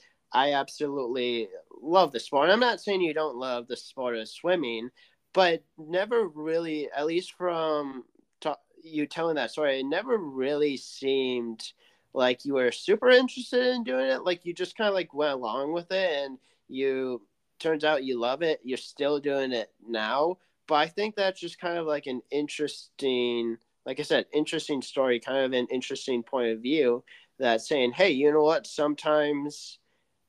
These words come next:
things don't seem like the way that they are." Like, it's something like, Okay, I'm just doing this for X reason.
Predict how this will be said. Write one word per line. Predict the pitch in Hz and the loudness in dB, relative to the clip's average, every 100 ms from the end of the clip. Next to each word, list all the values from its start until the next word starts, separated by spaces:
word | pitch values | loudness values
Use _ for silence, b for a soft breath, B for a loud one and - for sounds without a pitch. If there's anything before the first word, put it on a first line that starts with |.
| _ _ _ | _ _ _
things | 143 135 135 135 123 - - - - _ _ _ - - | 0 0 0 -2 -4 -10 -14 -16 -20 _ _ _ -18 -4
don't | - 127 135 143 - | 2 4 4 0 -8
seem | - 127 123 139 156 156 - _ | -8 -2 0 2 0 -4 -10 _
like | 147 143 | -6 -2
the | 147 | -2
way | 139 139 | 0 0
that | 143 135 | 0 -2
they | 117 | 0
are." | 104 143 202 208 | 2 4 2 -2
Like, | - 135 143 | -4 -2 -2
it's | 139 - | -4 -2
something | 156 160 160 | -2 0 0
like, | 143 143 143 - b b 151 | 2 2 0 -4 b b -2
Okay, | 160 139 | 0 0
I'm | 139 143 | -2 0
just | 156 - - | -2 -4 -6
doing | 143 143 143 143 139 - _ - | 0 0 0 -2 -4 -8 _ -2
this | 131 131 - | 0 0 -4
for | - 131 127 123 123 123 - _ _ _ _ _ _ _ _ _ _ 139 | -4 0 2 2 2 0 -4 _ _ _ _ _ _ _ _ _ _ -2
X | 139 - 143 | -2 -4 0
reason. | 170 170 127 107 113 | 4 4 2 -4 -6